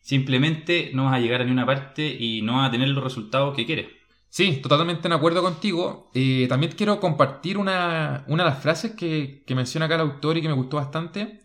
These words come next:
Speaker 2: que dice, "El propósito de la vida es una vida con propósito".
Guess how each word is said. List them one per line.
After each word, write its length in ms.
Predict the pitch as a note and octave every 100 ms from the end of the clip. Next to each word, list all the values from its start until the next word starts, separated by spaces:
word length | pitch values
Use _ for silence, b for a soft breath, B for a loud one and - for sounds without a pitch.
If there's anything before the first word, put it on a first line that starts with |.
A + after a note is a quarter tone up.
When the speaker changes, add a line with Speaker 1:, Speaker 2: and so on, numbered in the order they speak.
| b b b _
Speaker 2:
que 100 | B2
dice, 800 | D3+ D#3 E3 D#3+ D#3+ - - _
"El 140 | B2
propósito 380 | A#2+ B2+ D#3+ F#3
de 80 | F#3
la 40 |
vida 560 | G3 G#3 F3 A3 - _ _ _ _ _
es 280 | D#3 F#3+ -
una 180 | D#3+ C3
vida 380 | C#3 G3+ A3 -
con 160 | D#3
propósito". 600 | C#3 C3+ A#2+ - G2+ G#2